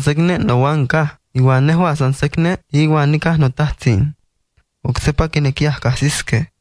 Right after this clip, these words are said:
pero Jesús ocholoh de innac. Cuacon Jesús omocuep, iuan oyah ne iquisayan non tonal de non atoyatl Jordán, iuan ompa omoca campa primero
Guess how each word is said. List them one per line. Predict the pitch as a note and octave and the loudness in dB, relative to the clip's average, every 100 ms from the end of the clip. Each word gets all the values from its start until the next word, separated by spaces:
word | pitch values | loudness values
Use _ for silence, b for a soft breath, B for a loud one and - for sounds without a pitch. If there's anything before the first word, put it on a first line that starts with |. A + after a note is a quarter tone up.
| _ | _
pero | C3+ B2 | 0 2
Jesús | C3+ C3+ C#3+ D#3 - | 2 0 0 0 0
ocholoh | B2 - C#3+ D#3+ D3+ | -2 0 0 2 2
de | A#2 | 2
innac. | C3+ D3 A2+ G#2 - - _ _ _ _ _ _ _ _ _ | 4 4 4 2 -2 -12 _ _ _ _ _ _ _ _ _
Cuacon | B2+ C#3 D3+ E3 | -2 -2 -2 -2
Jesús | D#3 D3 D#3 D#3+ | -2 0 -2 0
omocuep, | C#3+ D3 C#3+ D#3 D#3+ - - - | 0 -2 -2 -4 -2 -6 -6 -2
iuan | A#2+ B2 | 2 2
oyah | C#3 D3 C#3 | 2 2 2
ne | C#3 D3+ D3+ | 4 2 2
iquisayan | C3 B2+ C#3 - C3+ C#3+ E3 | 0 2 0 2 2 2 2
non | D3+ C#3 D#3+ | 2 2 2
tonal | D#3 C#3+ D#3 C#3+ D3+ - | 0 0 2 0 -2 -2
de | A#2+ | 2
non | A#2+ C#3+ D3 | 2 2 2
atoyatl | C3+ - C#3 C#3+ D3+ - - | 0 0 0 0 -2 -8 -4
Jordán, | A#2+ A2+ B2+ C#3 C3+ D3 _ - | -2 2 2 2 0 -4 _ 0
iuan | B2 B2+ B2+ | 2 4 2
ompa | D3 - | 2 0
omoca | B2+ B2+ C3+ D3 D#3 D#3 | 0 0 0 0 0 -2
campa | - C3+ C3 | 0 2 2
primero | B2+ B2 B2+ D3 | 2 2 2 2